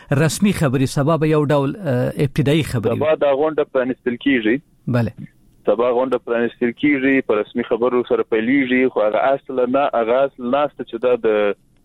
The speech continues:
Speaker 2: بین الافغاني خبرو اترو چې پر اجنډا باندې دوی خبرې کوي، هغه د دوشنبې په ورځ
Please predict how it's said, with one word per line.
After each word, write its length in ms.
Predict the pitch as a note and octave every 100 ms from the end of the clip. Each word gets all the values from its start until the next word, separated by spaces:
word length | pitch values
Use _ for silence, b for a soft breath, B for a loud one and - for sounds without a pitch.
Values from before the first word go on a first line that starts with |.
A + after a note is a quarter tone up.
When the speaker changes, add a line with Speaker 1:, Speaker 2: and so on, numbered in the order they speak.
| _ - -
Speaker 2:
بین 160 | G2+
الافغاني 460 | G2+ G2+ G#2+ A2 A#2+
خبرو 340 | - G2+ G#2+
اترو 340 | G2+ C3+ B2+ C3 B2 A2+ _
چې 160 | - F#2 -
پر 120 | G#2+ G2
اجنډا 320 | G2 G#2 B2+ B2
باندې 180 | A2+ G#2 A2
دوی 100 | B2
خبرې 360 | A#2 A#2+ C3 -
کوي، 140 | B2
هغه 140 | A2+ A2+
د 60 | A2+
دوشنبې 320 | C#3 - G#2 F#2
په 60 | F#2+
ورځ 140 | F2+